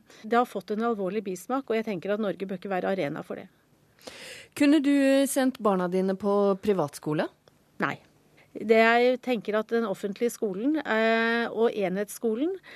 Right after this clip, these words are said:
Speaker 1: det er det beste virkemidlet vi har for å utviske sosiale forskjeller og gi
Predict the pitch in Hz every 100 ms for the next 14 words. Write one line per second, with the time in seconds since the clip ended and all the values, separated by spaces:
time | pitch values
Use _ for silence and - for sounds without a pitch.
0 | - - 202 220 240 262 196 202 226 226
1 | 220 247 226 277 - - 214 233 - 185
2 | 185 185 196 214 214 226 - 233 220 190
3 | 170 208 202 226 214 214 226 185 202 214
4 | - 180 220 240 220